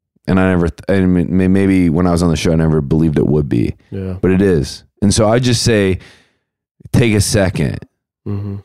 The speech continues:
Speaker 1: and step away and just say, "Hey, outside of all this craziness, what do I dream of?
Speaker 2: Yeah.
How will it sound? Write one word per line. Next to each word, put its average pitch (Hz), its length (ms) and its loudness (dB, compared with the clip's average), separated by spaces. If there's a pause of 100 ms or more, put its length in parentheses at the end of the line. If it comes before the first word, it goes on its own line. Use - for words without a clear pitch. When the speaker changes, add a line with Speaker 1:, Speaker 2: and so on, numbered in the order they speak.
(420)
Speaker 1:
and 82 80 0
step 95 260 -2
away 76 720 -2 (220)
and 82 100 -4
just 76 200 -4
say, 80 180 0
"Hey, 76 540 -2 (420)
outside 87 280 0
of 85 100 0
all 87 120 0
this 85 140 -2
craziness, 73 920 -2 (720)
what 85 100 0
do 87 40 2
I 82 100 2
dream 73 320 -2
of? - 360 -8 (460)
Speaker 2:
Yeah. 92 180 -12